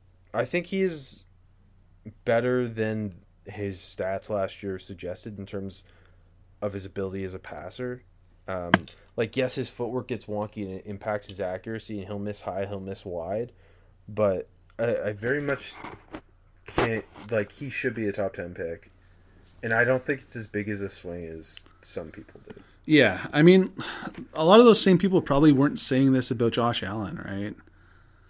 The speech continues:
Speaker 2: Like, the, the talent is there. He's extremely gifted, both. And it, it's not like he's just a hell of an athlete. He's got a hell of an arm, too, right? Like,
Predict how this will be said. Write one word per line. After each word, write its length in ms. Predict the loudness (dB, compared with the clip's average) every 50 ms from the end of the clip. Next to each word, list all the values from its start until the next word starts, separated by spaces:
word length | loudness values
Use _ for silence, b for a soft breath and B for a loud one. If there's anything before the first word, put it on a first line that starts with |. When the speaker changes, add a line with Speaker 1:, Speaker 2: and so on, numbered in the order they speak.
| _ _ _ _ _ _ _ _ -4
Speaker 2:
Like, 280 | -2 -2 -2 -4 -8 -12 B B B B B B B
the, 140 | -2 -2 -2 -2 2
the 160 | 4 4 4
talent 460 | 4 4 0 2 6 6 6 6 4
is 160 | 2 0 2
there. 280 | 2 4 4 4 4 4
He's 180 | 2 2 0 0
extremely 520 | -2 -2 0 2 4 4 6 4 4 2
gifted, 440 | 2 2 2 2 2 0 -2 -2 0
both. 440 | 2 2 2 2 2 0 -4 -6 B B B B B B B
And 120 | B 6 8
it, 100 | 8 8
it's 120 | 8 8 8
not 160 | 10 10 10
like 80 | 10
he's 180 | 10 10 8 8
just 140 | 8 6 6
a 80 | 6
hell 100 | 6 8
of 60 | 6 8
an 60 | 6
athlete. 320 | 6 4 4 2 2 2
He's 160 | 2 0 0
got 160 | 0 0 0 2
a 20 |
hell 120 | 2 2 0
of 60 | 0
an 60 | 0
arm, 300 | 0 -2 -2 -4 -6 -8
too, 280 | -8 -6 -6 -6 -6 -8 -8
right? 180 | -6 -6 -6
Like, 340 | -6 -8 -10 -12 -14 -20 -20